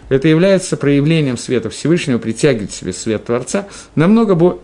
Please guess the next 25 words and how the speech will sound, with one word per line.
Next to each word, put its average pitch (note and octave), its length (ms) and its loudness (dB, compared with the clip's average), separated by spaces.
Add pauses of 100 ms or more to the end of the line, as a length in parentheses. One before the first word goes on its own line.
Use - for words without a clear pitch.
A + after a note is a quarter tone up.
(140)
я D#3 180 2
не F#3 120 4
знаю, D3+ 280 0
но B2 140 2
на C#3+ 60 2
каком-то D#3+ 420 0
очень C#3+ 360 2
высоком G2 440 -4
уровне. C2+ 340 -10 (280)
Только D#3+ 240 2
не D#3 80 2
подумайте, F3 420 0
что - 160 -4
я C#3 80 2
призываю C3+ 420 2
нас B2 120 -2
всех - 260 -4
упасть B2 400 0
пониже, D3+ 380 0
чтобы A2+ 240 -6
там C3 160 -4
было B2 160 2
побольше A2+ 420 -2
потом G#2+ 220 -6
света. D2 400 -10